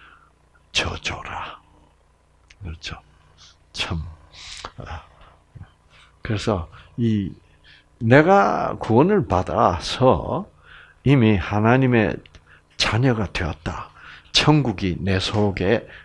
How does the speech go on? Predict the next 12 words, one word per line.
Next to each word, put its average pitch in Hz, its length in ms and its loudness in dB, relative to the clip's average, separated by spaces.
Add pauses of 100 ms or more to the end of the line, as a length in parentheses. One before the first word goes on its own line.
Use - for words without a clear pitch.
(140)
건설되었다. 101 1040 -2 (500)
아, - 240 -4
라는 123 360 2
것을 127 260 0
믿지 120 360 4
않으면 113 720 2 (600)
이렇게 - 300 -6
져주기 - 600 -2
힘들어요. 101 800 -8 (720)
불가능해요. 160 840 -4 (540)
나한테 107 760 4 (260)
정말 226 1000 4